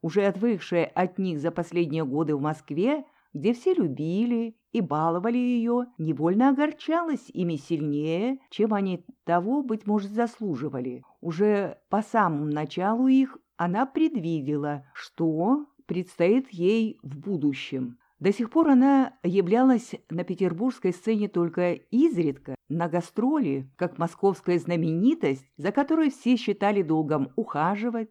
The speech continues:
с которой любезничало начальство и заискивали товарищи, и она могла смело и решительно, почти не опасаясь отказа,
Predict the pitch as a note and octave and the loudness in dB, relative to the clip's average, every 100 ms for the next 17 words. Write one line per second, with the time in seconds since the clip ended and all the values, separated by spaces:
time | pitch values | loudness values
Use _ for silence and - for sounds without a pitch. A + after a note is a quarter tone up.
0 | _ - G#3+ G#3+ C#4 D4+ G3+ F3 D#3+ D#3 | _ -6 -2 0 2 4 4 4 0 -4
1 | - - G#3 B3+ D4+ D#4+ A3+ D#3 C3 C3+ | -10 -4 2 4 6 6 4 -2 -2 -4
2 | C#3 C3 F#3+ - - D3+ D#3+ A3 A3+ - | -2 -2 -4 -6 -4 0 0 0 -4 -12
3 | A#3 B3+ G3+ C#3+ F3 F#3 F#3+ - C#3+ C#3+ | -8 -4 -2 0 2 2 -2 -8 -6 -4
4 | C3+ C#3+ C3 C#3+ F3+ A#3 A#3 - _ - | -2 -4 -2 -2 -2 -4 -8 -16 _ -4
5 | C#4 F4 D#4+ C#4+ B3 B3 - E3+ A3 G3+ | -2 0 2 2 2 0 0 4 4 4
6 | E3+ D#3 - G3+ C4+ A3+ G3+ F3+ F3 - | 2 0 -2 0 0 0 -4 -4 -4 -8
7 | - G#3+ - - D#4+ C#4+ - _ E3 F#3 | -2 -2 -2 0 2 0 -6 _ -2 0
8 | F#3+ F#3 G3 F3+ D#3+ - E3+ - A#3+ C4+ | 0 -2 0 0 -2 -2 -4 0 0 2
9 | C4 A#3+ | 2 -2